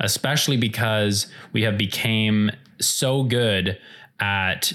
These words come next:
marketing, especially in the online world, and retargeting people and mastering psychologies of marketing, which is what pyramid schemes and M L Ms are famous for,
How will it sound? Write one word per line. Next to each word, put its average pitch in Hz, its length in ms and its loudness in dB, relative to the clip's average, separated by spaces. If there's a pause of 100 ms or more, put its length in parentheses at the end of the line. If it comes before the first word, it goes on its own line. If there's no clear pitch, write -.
(180)
marketing, 131 560 0
especially 110 480 0
in 98 60 2
the 95 80 2
online 104 540 2
world, 147 260 0
and 92 140 0
retargeting 110 720 0
people 165 480 -2 (520)
and 104 720 0 (360)
mastering 113 720 2
psychologies 113 840 0
of 147 60 2
marketing, 139 500 2
which 101 220 0
is 95 240 0
what 92 400 -2
pyramid 101 360 0
schemes 101 380 0
and 90 80 2
M 92 140 0
L 92 200 0
Ms 95 140 2
are 82 380 -4
famous 117 480 0
for, 170 420 0